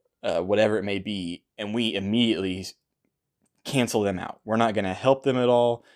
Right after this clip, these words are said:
They've put themselves in this situation. Whatever excuse we wanna give, we're so easy to do that,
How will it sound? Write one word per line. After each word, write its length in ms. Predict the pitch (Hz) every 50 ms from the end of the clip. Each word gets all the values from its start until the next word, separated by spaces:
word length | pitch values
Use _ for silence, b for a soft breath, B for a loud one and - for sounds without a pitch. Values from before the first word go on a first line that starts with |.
| b b b
They've 240 | 110 110 123 127 _
put 280 | - - 120 117 -
themselves 540 | - 110 107 107 98 - - 117 104 101 -
in 120 | 104 98
this 160 | 95 95 92 -
situation. 1040 | - - - - - - - 117 120 123 123 117 - - 120 113 113 110 110 110 - b b b b b b
Whatever 380 | b 120 131 135 139 135 131 117
excuse 420 | 104 - - - - 120 107 -
we 100 | - 113
wanna 280 | 104 101 101 101 98 101
give, 260 | - 101 95 - -
we're 140 | 110 117 107
so 320 | - - - 160 135 117
easy 340 | 104 101 117 117 104 101 95
to 100 | 90 90
do 200 | 90 92 98 95
that, 320 | 95 87 85 80 67 -